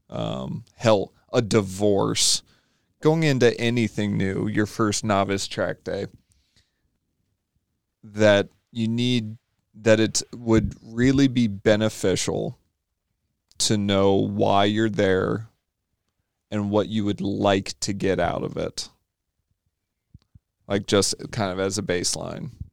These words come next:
Like, why, why go to a track event? Like, there's a whole lot of people with a whole lot of different answers. You ans-,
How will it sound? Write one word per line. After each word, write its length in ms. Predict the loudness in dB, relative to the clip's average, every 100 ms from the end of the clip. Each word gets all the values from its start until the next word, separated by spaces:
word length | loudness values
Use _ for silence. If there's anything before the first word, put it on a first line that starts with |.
| _ _
Like, 200 | -10 -10
why, 400 | -8 0 2 2 0 _ _ _ _ _ _ _
why 180 | 4 4
go 320 | 4 6 6
to 160 | 6 2
a 40 |
track 360 | 2 2 2 0
event? 320 | -6 -8 -10 _ _ _ _ _ _ _ _ _ _ -2
Like, 180 | -2 -2
there's 240 | -4 -2 0
a 80 | 0
whole 280 | 2 4
lot 160 | 6 4
of 120 | 2
people 560 | 0 0 2 2 0 -6 -20 -20 -20 -20 _ _ _ -14
with 280 | 0 2 2
a 80 | 0
whole 460 | -2 0 4 6 6
lot 200 | 4 2
of 100 | -2
different 320 | -4 -6 -8
answers. 420 | -6 -6 -6 -2
You 140 | 0
ans-, 300 | 0 -2 -4